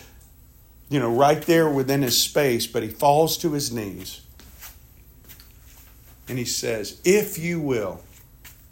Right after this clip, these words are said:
if you will." Would he? He, he probably didn't think even he would help him at that point. "If you will,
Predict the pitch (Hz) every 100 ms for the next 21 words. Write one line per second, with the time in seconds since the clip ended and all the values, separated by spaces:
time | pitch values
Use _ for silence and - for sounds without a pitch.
0 | - - - - - - - - - -
1 | - 170 156 - - 101 92 92 85 -
2 | - - - - - - 117 120 139 190
3 | - - - - - - - - - -
4 | - - - - 180 - - - 165 175
5 | 131 117 127 123 123 123 131 123 131 127
6 | 120 120 139 110 92 92 87 - - 90
7 | - - - _ - - - - - -
8 | - - - 107 113 110 - - 101 92
9 | 92 - - - - - - - - -
10 | 160 180 - 139 113 98 92 82